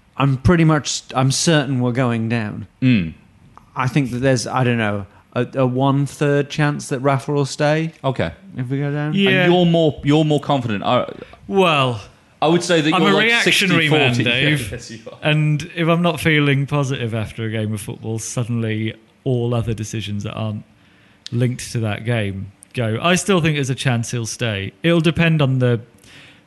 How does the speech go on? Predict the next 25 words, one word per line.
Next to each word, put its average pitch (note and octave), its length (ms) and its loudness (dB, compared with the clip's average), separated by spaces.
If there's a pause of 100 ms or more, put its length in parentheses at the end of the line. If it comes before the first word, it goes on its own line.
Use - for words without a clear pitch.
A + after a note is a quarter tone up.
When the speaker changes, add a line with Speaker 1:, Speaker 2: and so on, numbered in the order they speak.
(300)
Speaker 3:
the B2 100 0
sort C3+ 220 -2
of A#2+ 80 -2
managerial A#2+ 720 4
carousel A2+ 560 0
in G2+ 100 -2
the G#2+ 60 -2
Premier G#2+ 340 -2
League. G2+ 320 -4 (100)
So B2 120 -2
I A#2+ 40 0
think E3 160 2
he'll E3 160 4
only E3+ 220 4
leave D#3 240 4
for D3 140 -4
a C3 60 0
Premier A#2+ 320 0
League A2 240 -2
club, F#2+ 380 -6
and A2+ 100 -6
it A2+ 80 -6
depends A#2+ 580 -2 (560)
if, E3 220 0
say, C#3 520 2